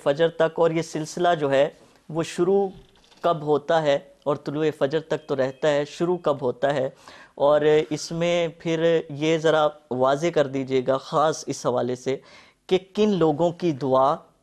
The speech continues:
اس رات بھی قبول نہیں ہوتی، تاکہ خدا نخواستہ ہم یہ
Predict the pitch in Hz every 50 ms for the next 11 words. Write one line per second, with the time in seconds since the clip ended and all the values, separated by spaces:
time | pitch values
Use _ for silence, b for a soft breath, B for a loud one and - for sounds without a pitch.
0 | _ _ _ - 175 175 - - 160 151 139 143 151 143 143 - 165 151 - 151
1 | 135 135 131 127 123 120 120 120 123 120 120 120 - 143 143 - 143 135 - 151
2 | 147 - 156 139 147 147 156 156 147 - 147 143 143 - - 156 147 143 139 135
3 | 135 147 160 165 156